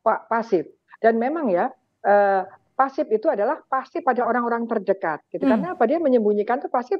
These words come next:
Speaker 1: menyembunyikan pada orang-orang yang betul-betul bisa memegang rahasia itu. Kalau nggak terdekat, ya dialirkan ke perusahaan atau di yang lain. Tapi kalau ke pihak, itu biasanya pihak terdekat.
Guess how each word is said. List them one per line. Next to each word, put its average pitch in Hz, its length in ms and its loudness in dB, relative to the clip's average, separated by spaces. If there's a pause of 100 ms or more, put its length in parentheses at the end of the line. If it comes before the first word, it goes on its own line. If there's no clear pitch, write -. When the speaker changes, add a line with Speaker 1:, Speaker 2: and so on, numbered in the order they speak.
Speaker 1:
menyembunyikan 226 560 0
pada 190 160 0
orang-orang 208 400 -2
yang 196 160 -4
betul-betul 196 400 -2
bisa 214 160 0
memegang 190 400 -4
rahasia 180 640 0
itu. 170 320 -4 (260)
Kalau 202 220 -2
nggak 196 160 -4
terdekat, 185 480 -6
ya 165 160 0 (320)
dialirkan 208 560 0
ke 196 160 -2
perusahaan 202 480 -2
atau 202 160 0
di 190 80 -4
yang 170 160 -6
lain. 180 160 0
Tapi 208 240 -4
kalau 214 240 2
ke - 160 -12
pihak, 302 480 0
itu 226 160 -10
biasanya 214 320 0
pihak 185 320 0
terdekat. 156 560 -6